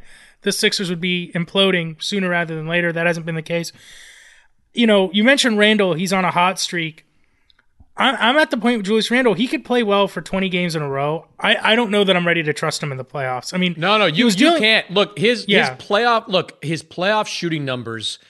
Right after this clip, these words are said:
Speaker 2: over the last two years in all the series,
Speaker 1: Atrocious.
Speaker 2: even the one the Knicks won last, they're just bad. They're, overall, it's like thirty-three, thirty-four percent from the field, twenty-eight percent from three.
Speaker 1: Mm-hmm.
Speaker 2: And that, like, that's no longer a super small sample size. That's
Speaker 1: Right.
Speaker 2: like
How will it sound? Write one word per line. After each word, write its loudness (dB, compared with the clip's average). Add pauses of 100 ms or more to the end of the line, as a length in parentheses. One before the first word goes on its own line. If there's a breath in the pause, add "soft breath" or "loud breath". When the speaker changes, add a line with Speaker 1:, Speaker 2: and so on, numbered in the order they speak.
(340 soft breath)
Speaker 2:
over 0
the -2
last 0
two -8
years -12
in -8
all 4
the -4
series, -12 (160)
Speaker 1:
Atrocious. 2
Speaker 2:
even -2
the -4
one -2
the -4
Knicks -2
won -2
last, -6
they're -2
just -10
bad. -6
They're, 0 (280 loud breath)
overall, 2
it's -4
like -2
thirty-three, -4
thirty-four -4
percent -6
from -12
the -10
field, -6 (320 soft breath)
twenty-eight -2
percent -8
from -14
three. -6
Speaker 1:
Mm-hmm. -2
Speaker 2:
And -2
that, -4
like, 0 (260 loud breath)
that's -2
no 2
longer 0
a -4
super -6
small -4
sample -4
size. -14
That's 2
Speaker 1:
Right. -6
Speaker 2:
like -2